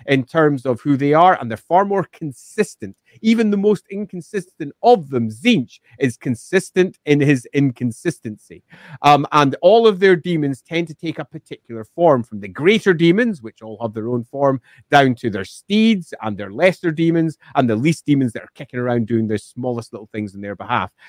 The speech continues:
And these demons all represent core, mm, facets of what it is to be a,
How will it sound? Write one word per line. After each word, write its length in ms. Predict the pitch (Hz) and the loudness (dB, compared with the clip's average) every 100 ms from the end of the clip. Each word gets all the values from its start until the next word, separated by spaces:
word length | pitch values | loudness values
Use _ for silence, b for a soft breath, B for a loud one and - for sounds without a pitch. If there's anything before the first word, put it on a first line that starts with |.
| B | B
And 160 | 120 131 | 2 4
these 260 | 240 208 123 | 4 4 2
demons 440 | 196 175 135 123 - | 2 4 4 0 2
all 280 | 170 214 185 | 4 4 2
represent 760 | 151 190 - 170 147 156 131 - - | 0 0 0 -6 0 2 2 -4 -18
core, 580 | - 208 226 220 208 b b b 127 123 127 _ 214 | -4 4 6 6 4 b b b _ -20 _ _ -12
mm, 400 | 233 226 220 202 _ | -8 -6 -6 -6 _
facets 720 | 277 254 214 - 123 - _ - | 2 2 0 0 0 0 _ -2
of 180 | 151 131 | -2 4
what 220 | 185 175 | 4 4
it 80 | 156 | 2
is 200 | 156 123 | 2 0
to 120 | - | -6
be 240 | 131 156 151 | 2 4 4
a, 440 | 151 139 131 | 6 6 6